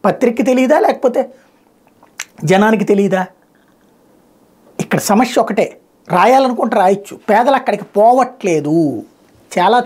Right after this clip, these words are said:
చోట్ల స్థల, ఇలాంటి టిడ్కో ఇళ్ళు, రాజీవ్ కల్ప ఇళ్ళు ఇవి తీసుకుని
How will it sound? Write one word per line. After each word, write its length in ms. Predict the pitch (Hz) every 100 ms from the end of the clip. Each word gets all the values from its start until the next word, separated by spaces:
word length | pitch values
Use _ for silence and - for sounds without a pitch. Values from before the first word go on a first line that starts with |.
| 240
చోట్ల 380 | 175 - - - _ _ _ _ - _ -
స్థల, 440 | - 202 220 226 -
ఇలాంటి 440 | 208 214 214 214
టిడ్కో 480 | 214 214 202 - 233
ఇళ్ళు, 280 | 220 208 208
రాజీవ్ 420 | 202 196 208 220
కల్ప 280 | 208 202 196
ఇళ్ళు 180 | 196 196
ఇవి 260 | 202 190
తీసుకుని 680 | 175 226 240 - 220 147 220